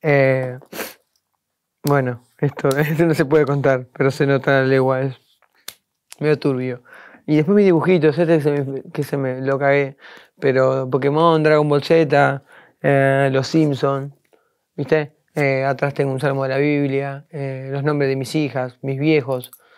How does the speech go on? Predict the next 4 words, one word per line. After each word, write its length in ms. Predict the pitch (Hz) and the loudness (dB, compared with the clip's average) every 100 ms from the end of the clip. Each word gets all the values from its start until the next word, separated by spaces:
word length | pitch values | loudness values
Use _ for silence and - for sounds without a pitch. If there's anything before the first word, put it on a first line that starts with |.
| _ _ - | _ _ -14
eh, 500 | 131 131 127 127 127 _ _ _ _ _ _ _ _ _ _ | -12 -10 -12 -14 -18 _ _ _ _ _ _ _ _ _ _
vamos 180 | 143 135 | -8 -6
por 120 | 139 | -4
ahí. 220 | 135 131 | -4 -4